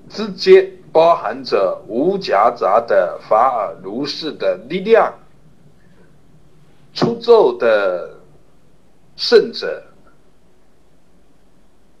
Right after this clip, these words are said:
在出咒的时候是纯然的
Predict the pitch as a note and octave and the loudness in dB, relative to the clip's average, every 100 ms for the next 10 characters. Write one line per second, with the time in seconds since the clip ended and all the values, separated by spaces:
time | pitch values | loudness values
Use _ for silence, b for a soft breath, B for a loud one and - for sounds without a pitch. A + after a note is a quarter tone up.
0 | - - - E3+ D#3 C3+ B2 A2+ G2+ - | -20 -20 -2 4 6 6 2 -4 -6 -4
1 | A3+ A#3+ G3+ B2 A#2 - F#2+ - G#2+ E2 | -2 2 2 2 -4 -8 -8 -2 0 -2
2 | - - - - - - - - - D3 | -10 -20 -20 -20 -20 -20 -20 -20 -10 -8
3 | B2+ - - A#2+ F#3 F3+ A2 D#3 D3+ A2 | -8 -6 -4 -2 -2 -2 -2 -4 -2 0
4 | F#2+ E2 | 0 -4